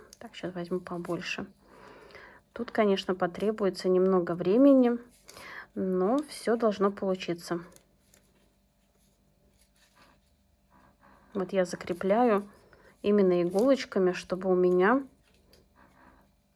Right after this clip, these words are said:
все смотрелось ровно. И с другой стороны.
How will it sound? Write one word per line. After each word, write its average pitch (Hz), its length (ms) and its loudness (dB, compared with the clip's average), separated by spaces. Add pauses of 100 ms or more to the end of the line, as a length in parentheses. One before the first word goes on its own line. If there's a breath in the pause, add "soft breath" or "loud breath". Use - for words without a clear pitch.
(100)
все - 380 -4
смотрелось 202 680 -2
ровно. 175 380 -2 (1080)
И 262 100 -2
с 277 60 -6
другой 180 380 -2
стороны. 175 500 -4